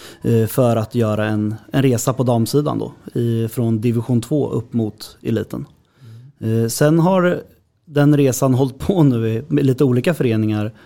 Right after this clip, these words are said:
för mig själv då, i, i kanske fjorton, femton år. Med ett, eh, mellanstopp hemma i moderföreningen igen i H K Järnvägen då, och tränat lite seniorlag, medan mina grabbar på hemmaplan har, eh, eh, ja, lägg-, lagt lite energi på dem också.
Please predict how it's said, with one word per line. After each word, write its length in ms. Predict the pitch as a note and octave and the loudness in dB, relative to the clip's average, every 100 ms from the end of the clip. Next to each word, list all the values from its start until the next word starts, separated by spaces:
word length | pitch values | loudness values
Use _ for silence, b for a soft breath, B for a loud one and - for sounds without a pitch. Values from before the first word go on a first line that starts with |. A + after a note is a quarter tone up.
| b | b
för 160 | - | 2
mig 180 | C3+ A#2+ | 2 2
själv 320 | A#2 F#3 A#2 | 0 0 0
då, 200 | G2+ G#2+ | -4 -4
i, 240 | A#2 B2 A#2+ | -4 -4 -4
i 40 | |
kanske 380 | A#2+ A2+ - A2+ | -2 -2 -2 -4
fjorton, 340 | - A#2+ A#2 | -2 -4 -4
femton 360 | A2+ A#2 A2 A#2+ | -2 -4 0 -2
år. 140 | C3 - B B B B | -2 -10 B B B B
Med 400 | - C#3+ F#3+ E3+ | 2 4 6 4
ett, 300 | D3+ C3+ - | 2 0 0
eh, 320 | D3 C3 C3 C3+ | 2 4 4 6
mellanstopp 840 | D3+ D3 C3 B2+ B2 F#3 - - | 6 6 4 2 2 0 0 -2
hemma 300 | B2 A#2+ A#2+ | 0 4 4
i 40 | |
moderföreningen 720 | A#2+ A#2+ A2+ B2 A#2 A2 A2+ A#2 | 4 2 0 0 0 2 2 2
igen 400 | D3 G#2+ G#2+ C3 - | 2 0 -4 -8 -6
i 60 | |
H 140 | A2+ G2+ | -4 -4
K 100 | A2 | -4
Järnvägen 400 | G2+ G#2 G#2 G#2 | -4 -4 -6 -8
då, 120 | G#2+ | -12
och 200 | G#3+ B2+ | -10 -10
tränat 320 | - A2+ G#2+ A2 | -6 -4 -4 -8
lite 200 | G#2 G#2+ | -10 -6
seniorlag, 640 | B2 A2+ A2 A2+ B2 A2+ | -2 0 0 0 -2 -2
medan 280 | A2 A2 A2 - | -4 -2 -4 -4
mina 360 | A#2 A2 G#2+ A2+ B B B - | -2 -2 -4 -8 B B B -2
grabbar 520 | C3+ D#3+ C#3 D3 F3+ | 2 2 2 0 0
på 120 | F3 | 2
hemmaplan 680 | D3 A#2+ A#2+ C3 A#2 A#2 A#2 | 2 2 2 2 4 2 0
har, 400 | A2+ A#2 A2 A2 | -2 0 0 0
eh, 320 | A2 A2 A2 A2 C3 - - | 0 0 -2 -4 -8 -14 -4
eh, 320 | C2+ C2 - - | -2 -2 -6 -6
ja, 260 | - - - _ _ - | -4 -4 -8 _ _ -12
lägg-, 240 | D3+ C#3 D#3 | -4 -2 0
lagt 240 | D3 C#3+ | 0 0
lite 180 | C#3+ C3+ | 0 2
energi 300 | B2+ C3+ B2+ | 2 2 0
på 100 | B2+ | 0
dem 200 | D3 A#2+ | 0 -2
också. 280 | A#2 B2 | -4 -10